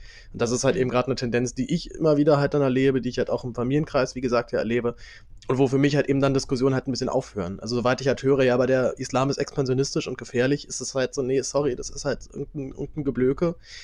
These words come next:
Speaker 1: Und ich bin kein Islamwissenschaftler und ich kann darauf jetzt auch nicht vernünftig reagieren und antworten. Und derjenige, der das dann sagt, ist auch aller, aller, aller seltensten Fall Islamwissenschaftler. Aber halt dieses, diese Arroganz, sich anzumaßen, man hätte halt immer einen Koran ein bisschen durchgeblättert und jetzt kennt man sich mit dieser Religion aus, ohne halt nur ein einziges Mal Länder besucht zu haben, in denen der Islam Staatsreligion ist,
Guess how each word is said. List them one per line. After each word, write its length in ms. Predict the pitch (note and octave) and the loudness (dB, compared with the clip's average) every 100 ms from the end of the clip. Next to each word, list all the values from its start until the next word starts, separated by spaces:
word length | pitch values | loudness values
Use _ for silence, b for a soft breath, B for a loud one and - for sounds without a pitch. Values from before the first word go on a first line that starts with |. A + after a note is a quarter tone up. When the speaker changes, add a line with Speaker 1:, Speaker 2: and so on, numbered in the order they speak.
| B B B | B B B
Speaker 1:
Und 120 | - | -2
ich 100 | B2+ C3 | 0 0
bin 100 | C#3+ | 2
kein 160 | C3+ | 2
Islamwissenschaftler 840 | C3 B2+ C3 E3+ - A#2 A#2 - A#2+ | 2 2 4 4 2 -2 -4 0 0
und 80 | A2+ | 0
ich 80 | |
kann 160 | - C3 | -4 0
darauf 240 | B2 B2+ | 2 2
jetzt 120 | A#2+ - | 0 -2
auch 100 | B2 | -4
nicht 140 | B2 | -4
vernünftig 380 | B2+ B2+ - A2+ | -2 -2 -2 -4
reagieren 380 | A#2+ A#2 B2+ B2 | -2 -2 -2 -2
und 80 | - | -2
antworten. 560 | C3+ - G2 - A2 - - | -6 -4 -6 -6 -10 -16 -8
Und 200 | A#2 A#2 | -4 0
derjenige, 420 | A#2+ B2 C3 C3+ | 0 0 2 4
der 100 | B2+ | 6
das 120 | C3 | 4
dann 100 | B2+ | 2
sagt, 200 | A#2+ B2+ | 0 0
ist 180 | A2+ A#2+ | -2 0
auch 180 | E3 - - | 0 0 -8
aller, 320 | - A#2 G#2 | -4 0 0
aller, 300 | G#2+ G2+ E2 - | 0 0 -2 -4
aller 220 | B2 A#2 | 0 2
seltensten 420 | A2+ A2 B2 - | 2 0 -4 -8
Fall 160 | G#2+ A#2 | -6 -4
Islamwissenschaftler. 920 | A2 A2+ G2+ G2 - - F#2+ - E2+ - B B B B B - G#2+ | -4 -2 -2 -2 -8 -6 -6 -4 -6 -6 B B B B B -10 -2
Aber 100 | A#2 | 2
halt 140 | A2 | 2
dieses, 400 | B2+ B2 G#2+ - - - - | 0 -2 -2 -6 -14 -20 -8
diese 180 | C3 A#2 | -4 0
Arroganz, 480 | A#2 A#2 A#2+ C#3+ F3 | 0 2 2 2 2
sich 180 | B2+ - | 0 0
anzumaßen, 680 | C#3 - D3 C#3 C#3+ - | -2 0 2 4 4 2
man 100 | B2 | 0
hätte 240 | A#2+ C3 C3 | 0 0 2
halt 160 | B2+ | 2
immer 120 | C3 B2+ | 2 0
einen 100 | A#2+ | 0
Koran 300 | A#2+ A2+ D#3+ | 0 0 0
ein 20 | |
bisschen 180 | C#3+ B2 | 0 0
durchgeblättert 560 | A#2 - A#2+ A#2+ C3 | 0 -2 -2 0 2
und 140 | A2+ B2+ | 2 0
jetzt 160 | B2+ | 0
kennt 220 | - C#3 | -2 -2
man 120 | D3 B2 | 0 -2
sich 140 | C3 | -2
mit 100 | B2 | -4
dieser 140 | B2+ | 0
Religion 400 | B2+ B2 A#2+ D#3 | 0 0 0 2
aus, 320 | D3+ A2+ B2+ - | 2 2 0 0
ohne 200 | C3+ C3 | 0 2
halt 140 | B2+ | 0
nur 140 | C3 | 0
ein 100 | A2 | 0
einziges 400 | A2+ C3+ C3+ B2+ | 0 -2 -2 -4
Mal 160 | C#3+ B2+ | 0 2
Länder 280 | A#2+ F#3+ D3 | 4 4 4
besucht 320 | A2+ B2 - | 2 -4 -4
zu 120 | C#3 | 0
haben, 200 | B2 B2 | 0 0
in 40 | B2 | 0
denen 120 | B2+ | 0
der 100 | B2+ | 2
Islam 480 | E2+ C3 B2 B2 A#2+ | 0 0 0 0 -4
Staatsreligion 720 | - C#3+ - B2 B2 A#2+ A#2 | 0 0 0 -2 0 -2 -2
ist, 240 | A2+ - | -4 -6